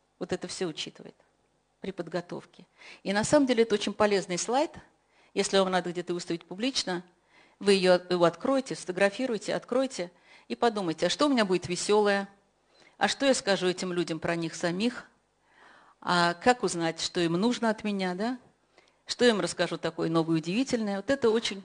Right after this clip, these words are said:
очень полезно. Но если говорить не про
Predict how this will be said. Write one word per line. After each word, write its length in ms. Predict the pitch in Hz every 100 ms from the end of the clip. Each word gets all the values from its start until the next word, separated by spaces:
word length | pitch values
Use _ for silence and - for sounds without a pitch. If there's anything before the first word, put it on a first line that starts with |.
| -
очень 260 | 220 214 208
полезно. 440 | 202 196 165 - - - - - - _ _ _ _ -
Но 140 | - 214
если 280 | 220 - 180
говорить 580 | 185 185 190 185 -
не 200 | 160 175
про 460 | 170 165 170 160 160